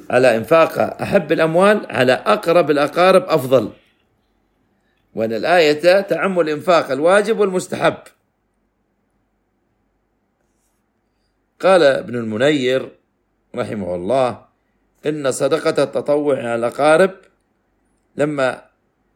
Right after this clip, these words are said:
لم ينقص أجرها بوقوعها موقع الصدقة والصلة معاً، كانت صدقة الواجب، كانت صدقة الواجب كذلك، لكن لا يلزم من جواز صدقة التطو-، التطوع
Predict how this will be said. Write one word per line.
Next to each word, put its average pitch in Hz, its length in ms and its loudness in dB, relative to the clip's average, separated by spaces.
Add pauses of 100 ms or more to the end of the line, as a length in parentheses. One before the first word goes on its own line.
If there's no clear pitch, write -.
(160)
لم 151 180 -2
ينقص 123 360 -6
أجرها 135 560 0
بوقوعها 117 840 -2
موقع 113 420 -2
الصدقة 120 680 -2
والصلة 147 520 -4
معاً، 107 360 -4 (920)
كانت 139 480 4
صدقة 135 580 0
الواجب، 139 560 2 (200)
كانت 107 380 -2
صدقة 131 480 -2
الواجب 156 460 2
كذلك، 87 720 -6 (960)
لكن 147 320 0
لا 190 100 4
يلزم 123 400 0
من 101 200 -2
جواز 110 400 2
صدقة 117 360 -4
التطو-، 113 580 -6
التطوع 143 840 2